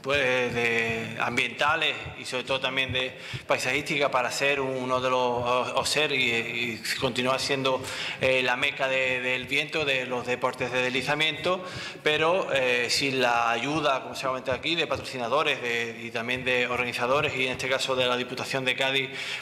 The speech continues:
para, eh, poder desarrollar este tipo de eventos de alto nivel, evidentemente, pues, nos quedaríamos atrás, porque en este sentido, eh, creemos que Tarifa tiene que seguir apostando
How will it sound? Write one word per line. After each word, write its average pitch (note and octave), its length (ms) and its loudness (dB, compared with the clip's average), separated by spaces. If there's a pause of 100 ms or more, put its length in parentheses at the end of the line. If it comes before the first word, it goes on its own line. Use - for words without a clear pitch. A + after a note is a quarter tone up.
para, B2+ 460 2
eh, A#2+ 260 0
poder C3+ 400 2
desarrollar B2+ 460 -2
este C3 160 -8
tipo C3 220 -2
de C3 80 0
eventos D3 320 -2
de B2 180 0
alto B2 260 0
nivel, C3 380 0 (320)
evidentemente, C#3 960 0
pues, C3 340 2
nos B2+ 140 0
quedaríamos B2 480 2
atrás, A#2 240 -2
porque A#2 320 -2
en A#2+ 120 -4
este B2 340 2
sentido, C#3 680 2
eh, B2 160 0
creemos C3 280 0
que C3 160 -2
Tarifa C3 420 0
tiene C#3 240 0
que B2 100 -2
seguir C3 280 0
apostando C3 640 -2